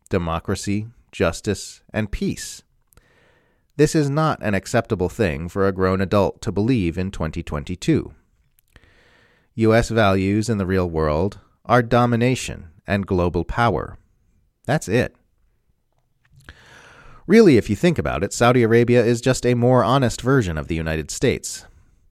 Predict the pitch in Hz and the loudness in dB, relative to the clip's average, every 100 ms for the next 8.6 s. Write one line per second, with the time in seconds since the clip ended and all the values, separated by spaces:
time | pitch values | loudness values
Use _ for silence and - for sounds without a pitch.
0 | _ - 95 - - 92 80 87 98 98 | _ -8 -8 -8 -8 -6 -6 -4 -2 -4
1 | 85 80 85 87 92 85 71 73 95 104 | -2 -2 0 0 -2 -4 -4 -4 -4 -4
2 | 98 87 80 78 82 82 - 90 85 90 | -6 -6 -6 -4 -6 -6 -8 -8 -6 -4
3 | 82 80 - - 80 69 85 104 - 87 | -4 -4 -6 -4 -2 0 0 -2 -4 -4
4 | 85 76 82 78 78 82 - 87 - 78 | -2 -4 -4 -4 -4 -4 -6 -8 -4 -6
5 | 80 82 65 76 76 95 113 127 - _ | -6 -6 -6 -6 -6 -4 -6 -6 -12 _
6 | _ _ _ _ _ - 117 - 123 135 | _ _ _ _ _ -4 -2 2 4 4
7 | 98 71 76 - - 92 85 - - 101 | 2 0 -2 -4 -8 -4 -4 -4 -4 -2
8 | 98 95 113 101 73 71 | -2 0 0 0 -4 -8